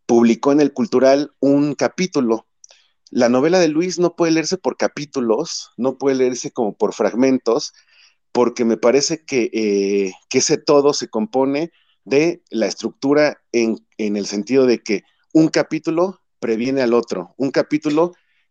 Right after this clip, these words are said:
eh, mira al otro, un capítulo justifica al, al siguiente, y entonces ese armado, que me gustaría preguntarle cómo lo empezó a concebir, digo, me lo contaba, pero, pero esa arquitectura íntima,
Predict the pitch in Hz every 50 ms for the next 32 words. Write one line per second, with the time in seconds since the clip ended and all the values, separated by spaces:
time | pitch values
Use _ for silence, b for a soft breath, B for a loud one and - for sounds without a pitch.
0 | - 110 113 107 104 104 104 104 104 104 101 101 98 98 - _ _ _ - 110
1 | 120 139 147 151 147 135 120 120 131 135 131 - 113 95 95 110 - 135 131 -
2 | 151 139 - 143 143 - 156 147 156 151 - 117 107 - - 117 107 - 147 143
3 | - - 139 127 117 - 107 104 - - 104 98 107 120 120 120 107 - 98 85
4 | _ b b b b b b b b 107 110 110 107 131 147 147 165 147 - -
5 | - 151 - - 165 147 143 139 147 143 143 135 160 185 220 - _ _ _ _
6 | _ _ - - 101 101 98 95 95 95 - - 90 76 64 95 101 101 101 98
7 | 98 92 95 92 - - 110 113 110 98 - - 120 107 98 98 90 - 117 117
8 | 120 113 107 - _ - - 120 127 123 120 117 110 104 104 95 92 - 95 -
9 | - 123 117 - - 113 104 - 107 95 87 101 101 101 117 143 156 - - 113
10 | 101 120 131 131 104 104 90 90 - - 92 90 - - 110 127 139 131 117 107
11 | - - 92 90 87 85 82 - b b b b b b b - 107 98 104 139
12 | 139 117 - 117 95 110 - - - 131 123 123 117 113 120 131 131 127 - -
13 | 110 117 123 123 139 160